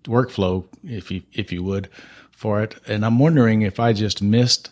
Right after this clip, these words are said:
some documentation, or do you know of any tutorials? Because I've told some others about it and they're like, "Man, I just don't get it." And so I have to kind of, you know, walk them through it and, like, "See, you need to do this and you need to go to your queue and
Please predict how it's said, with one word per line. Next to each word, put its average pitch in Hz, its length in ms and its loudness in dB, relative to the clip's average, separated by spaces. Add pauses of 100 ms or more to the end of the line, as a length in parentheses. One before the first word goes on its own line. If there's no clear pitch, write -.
(120)
some 123 180 0
documentation, 123 920 0
or 98 180 -2
do 98 160 -8
you 110 80 0
know 123 180 6
of 101 120 0
any 107 320 0
tutorials? 107 580 -2
Because - 340 -2 (340)
I've 110 120 -2
told 156 260 4
some 113 140 4
others 123 380 6
about 95 400 -2
it 110 100 -4
and 104 80 -8
they're 101 100 -4
like, 95 200 -4
"Man, 117 280 4
I 113 120 2
just 117 200 0
don't 82 240 -6
get 101 220 2
it." - 180 -14 (120)
And 90 120 -6
so 98 240 -2
I 98 100 2
have 104 200 2
to - 100 -10
kind 101 240 0
of, 90 160 -4 (220)
you 110 100 -6
know, 92 120 -6
walk 107 320 2
them 87 160 -4
through 120 340 4
it 92 140 -2
and, 90 60 -6
like, 90 120 -10
"See, 113 200 -2
you 107 80 2
need 104 200 2
to 95 120 -8 (140)
do 95 160 -2
this 107 300 4
and 98 80 0
you 98 60 0
need 101 140 2
to 95 60 -2
go 95 200 0
to - 180 -6
your 85 220 -6
queue 107 520 2
and 78 220 -8